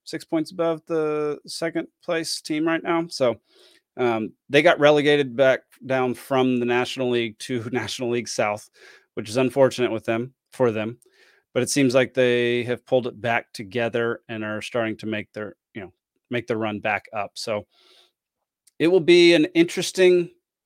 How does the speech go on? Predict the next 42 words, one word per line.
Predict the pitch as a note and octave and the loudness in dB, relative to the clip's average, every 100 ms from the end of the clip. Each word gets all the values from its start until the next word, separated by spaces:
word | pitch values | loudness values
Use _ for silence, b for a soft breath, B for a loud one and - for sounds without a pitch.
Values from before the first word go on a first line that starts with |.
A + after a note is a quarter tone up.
| - | -2
match. | F3+ B2 - - | 0 0 -4 -12
I | A#2+ | -6
mean, | B2 A#2+ | -4 -2
they're | A#2+ A#2+ - | -2 -4 -8
two | - E3+ F3 | -6 -2 -2
whole | - D#3+ D#3+ C3+ | 0 2 2 0
leagues | C#3 C#3+ C3+ | -2 -4 -8
below | G#2+ B2 C3 C#3 | -6 0 2 4
us. | D#3 F3 - - _ | 2 -2 -12 -18 _
So | _ - C3 B2 A#2+ A2 _ _ _ _ _ _ _ _ _ _ _ _ _ _ - | _ -6 -4 -2 -2 -6 _ _ _ _ _ _ _ _ _ _ _ _ _ _ -6
I, | B2 - B B B | -6 -6 B B B
<sighs> | B _ _ - | B _ _ -4
I | |
don't | C3+ | 0
know | C3 | 0
what | B2 | -2
to | - | -6
think | - C3+ | -8 -4
about | C3 A#2+ - | -2 -2 2
that. | C3 B2+ | 4 4
Like, | A#2 G#2+ - - - _ _ _ _ _ - | -2 -8 -14 -20 -20 _ _ _ _ _ -12
I've, | A#2+ - | -10 -6
I've | B2+ | -4
mentioned | C3+ B2+ C3 | -2 -2 -4
this | A#2 | -6
before. | - G#2+ B2+ B2 A2 b b b | -8 -8 -2 0 -2 b b b
If | B2+ B2+ | -10 -6
you | A#2+ | -6
focus | - E3+ E3+ F3+ C#3+ | 2 4 6 4 0
on | C#3+ B2+ | 0 -2
the | |
fact | A#2+ C3 B2 | 2 0 0
that | - | -4
they | A#2+ B2 | -4 -2
are | B2+ C3+ | 2 2
two | C3 C#3+ C#3 | 0 -6 -4
leagues | C#3 C3+ B2+ B2 _ _ | -2 -4 -6 -14 _ _
below | B2 C3+ C#3 C#3 | -4 0 2 2
us, | C#3 - - | 0 -6 -8
I | A2 | -10
think | _ C#3 B2 _ | _ -6 -6 _
that | B2 | -10